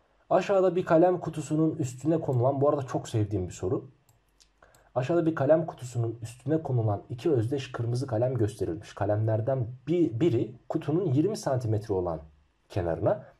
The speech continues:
bir de sekiz santimetre olan kenarına paraleldir. Şurası sekiz santimetre olan kenar, burası yirmi ka-, e, santimetre olan kenar ve bu kalem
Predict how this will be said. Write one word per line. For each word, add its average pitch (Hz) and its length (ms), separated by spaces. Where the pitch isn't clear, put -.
bir 180 140
de 214 60
sekiz - 360
santimetre 117 500
olan 98 180
kenarına 170 580
paraleldir. 135 760
Şurası - 340
sekiz 123 300
santimetre 185 520
olan 180 220
kenar, 185 340
burası 110 300
yirmi 104 260
ka-, 113 360
e, 110 40
santimetre 160 520
olan 156 220
kenar 160 340
ve 147 220
bu 202 140
kalem 139 420